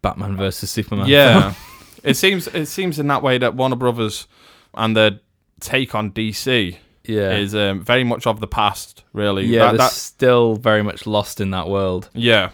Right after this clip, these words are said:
Speaker 1: But the thing is, they haven't got Christopher Nolan to guide them through that
Speaker 2: No,
Speaker 1: world.
Speaker 2: yeah.
Speaker 1: So, in fact,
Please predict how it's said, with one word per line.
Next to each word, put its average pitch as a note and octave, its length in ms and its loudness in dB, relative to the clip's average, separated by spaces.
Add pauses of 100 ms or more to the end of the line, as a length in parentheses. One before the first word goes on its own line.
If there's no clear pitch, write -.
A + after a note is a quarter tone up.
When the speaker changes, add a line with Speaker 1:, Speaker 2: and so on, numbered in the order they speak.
Speaker 1:
But - 280 -4
the G#2+ 100 -8
thing G#2+ 300 -2
is, G2 240 -4
they - 100 -8
haven't G#2+ 280 -6
got F#2+ 260 -6
Christopher G2+ 400 -10
Nolan F#2+ 320 -4
to G2 100 -12
guide F#2+ 320 -4
them G2 160 -8
through G#2 220 -10
that F#2 220 -8 (520)
Speaker 2:
No, C3 280 4
Speaker 1:
world. G2 100 0
Speaker 2:
yeah. A#2+ 140 4
Speaker 1:
So, F#2 200 -2 (380)
in A#2+ 100 0
fact, - 460 0